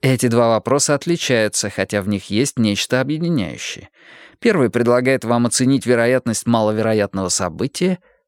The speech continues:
а второй — приписать тому же событию вес решения, назначив ставку.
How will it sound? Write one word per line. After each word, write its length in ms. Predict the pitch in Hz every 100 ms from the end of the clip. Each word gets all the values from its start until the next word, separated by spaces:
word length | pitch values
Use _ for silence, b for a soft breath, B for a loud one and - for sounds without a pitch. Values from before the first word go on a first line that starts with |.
| _
а 140 | 165
второй — 460 | 170 - 107 202 220 _ _ _ _ _
приписать 520 | 160 175 165 220 240
тому 240 | - 139 127
же 100 | 110
событию 580 | - 95 151 - - 180
вес 420 | 131 170 - - -
решения, 720 | 143 156 - 190 151 71 - b b b -
назначив 640 | 117 104 113 120 123 -
ставку. 520 | - 170 - -